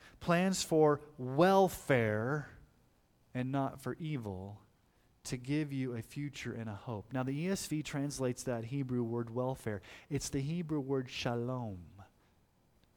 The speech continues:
which means peace, well-being.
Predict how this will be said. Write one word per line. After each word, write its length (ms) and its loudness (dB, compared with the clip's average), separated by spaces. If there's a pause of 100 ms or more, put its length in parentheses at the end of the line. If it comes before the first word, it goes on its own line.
which 200 -8
means 320 -6
peace, 1040 -10 (880)
well-being. 800 -4